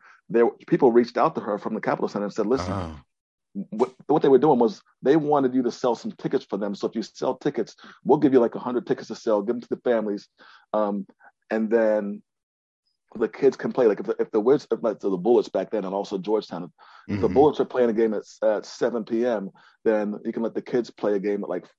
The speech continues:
Speaker 1: three P M or four P M or something like that. And so they can play in the big gym, you know,
Speaker 2: Yeah.
Speaker 1: at the arena, and then their parents can come watch them. And then afterwards, you guys can stay for, for the real game, you know?
Speaker 2: Man,
Speaker 1: And,
Speaker 2: that is
Speaker 1: and, and
Speaker 2: crazy.
Speaker 1: basically,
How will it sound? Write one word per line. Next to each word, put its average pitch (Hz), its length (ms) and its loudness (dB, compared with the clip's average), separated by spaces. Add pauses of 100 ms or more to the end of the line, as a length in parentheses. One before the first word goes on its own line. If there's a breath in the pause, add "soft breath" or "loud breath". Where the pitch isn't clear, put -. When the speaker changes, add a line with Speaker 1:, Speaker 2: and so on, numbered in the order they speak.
(240)
Speaker 1:
three 120 160 0
P - 160 -6
M 90 80 -6
or 90 40 -12
four 139 220 2
P - 140 -8
M 87 100 -6
or 85 40 -14
something 95 240 -14
like 90 100 -12
that. 104 220 -6 (340 loud breath)
And 113 160 -2
so 110 240 0
they 127 140 4
can 131 180 2
play 110 420 2 (280 soft breath)
in 120 100 -2
the 117 80 2
big 120 240 2
gym, 117 480 0 (180)
you 127 60 -4
know, 110 140 0
Speaker 2:
Yeah. 127 100 2
Speaker 1:
at 113 80 0
the 127 80 2
arena, 117 400 -4 (300 soft breath)
and 110 180 -4
then 110 380 2 (140)
their 113 100 0
parents 120 300 -2
can 131 100 -10
come 131 180 -2
watch 113 300 -2
them. 110 120 -8 (120)
And 110 180 -4
then 107 300 -6 (340 soft breath)
afterwards, 110 720 -2 (240)
you 107 100 -4
guys 107 240 0
can 107 100 -8
stay 104 400 0 (320)
for, 104 420 -2 (100)
for 110 100 -2
the 104 80 2
real 143 180 8
game, 90 280 -2
you 113 100 -6
know? 95 220 -8 (180)
Speaker 2:
Man, 123 300 4
Speaker 1:
And, 110 80 2
Speaker 2:
that 185 140 6
is 113 180 6
Speaker 1:
and, - 160 -10
and - 100 2
Speaker 2:
crazy. 196 220 6
Speaker 1:
basically, 110 280 0